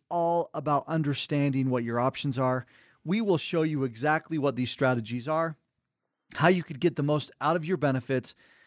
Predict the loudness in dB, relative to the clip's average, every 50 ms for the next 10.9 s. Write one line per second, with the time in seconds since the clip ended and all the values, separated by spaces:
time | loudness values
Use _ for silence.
0 | _ _ 0 0 0 0 0 -4 -4 -4 -4 0 0 2 2 0 -2 -2 0 2
1 | 2 2 0 0 -2 -6 -14 _ _ -10 -2 2 2 2 2 2 -2 -2 -4 -2
2 | -4 -8 -8 -6 -2 0 0 2 2 0 -2 -4 -6 -6 _ 0 2 2 0 -2
3 | -6 -12 -18 -20 _ _ _ _ _ _ _ _ _ _ _ 2 2 2 2 0
4 | -2 -2 -2 -2 0 0 0 0 0 -2 -4 -6 -6 -2 -2 -2 -2 2 2 2
5 | 2 2 0 -2 -2 -2 0 0 0 2 2 2 0 0 -4 -4 -2 0 0 0
6 | 0 -2 -2 -4 -4 -4 -2 -2 -2 -4 -4 -6 -2 -2 -2 -2 -2 -2 0 2
7 | 2 0 0 -4 -4 -2 0 2 2 0 -2 -4 -10 _ -20 -20 -20 _ _ -20
8 | _ _ 2 2 2 0 -4 -2 -2 0 0 0 0 0 -2 -4 -4 _ 2 2
9 | 2 2 0 -4 -12 -16 -4 -2 0 0 0 -2 -2 0 0 2 2 0 0 0
10 | -2 -2 -2 -2 -2 0 0 0 0 0 -2 0 0 2 2 2 0 -2